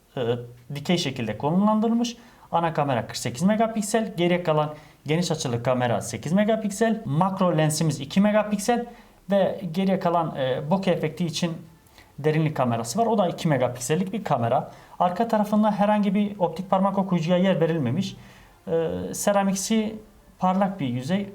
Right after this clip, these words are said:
Işık vurduğu zaman renk değiştiriyor. Güzel bir arka kapak. Yan tarafına döndürdüğümüzde optik parmak okuyucuyu Sony'lerden süre gelen bir optik parmak okuyucu var.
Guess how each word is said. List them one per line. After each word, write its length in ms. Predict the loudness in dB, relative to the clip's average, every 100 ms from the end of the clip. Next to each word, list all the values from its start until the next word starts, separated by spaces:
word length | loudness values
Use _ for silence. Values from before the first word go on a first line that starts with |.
| -6
Işık 340 | -4 -4 -6 -14 -20 -20 -20 -20 -4
vurduğu 260 | -2 2 2
zaman 340 | 2 2 2
renk 200 | 0 0
değiştiriyor. 420 | -4 -6 -6 -8 -6
Güzel 340 | -2 0 0
bir 60 | -2
arka 260 | -4 -8
kapak. 360 | -6 -2 -2 -4 -18 -20 _ _ _ _
Yan 220 | -2 0
tarafına 400 | 0 2 2 4
döndürdüğümüzde 880 | 4 4 2 0 -2 -2 -2 -2 -4 -16 -20 -6 -2
optik 380 | -2 -4 -4
parmak 300 | 0 2 2
okuyucuyu 460 | 0 0 -2 0 -2
Sony'lerden 760 | 0 2 4 2 2 0 -2 -4 -12
süre 300 | -10 -2 0
gelen 360 | 2 2 0 -4 -18 -20 _ -6
bir 100 | -2
optik 300 | -2 -6 -2
parmak 300 | 0 0 -2
okuyucu 380 | -4 -6 -4 0
var. 180 | 0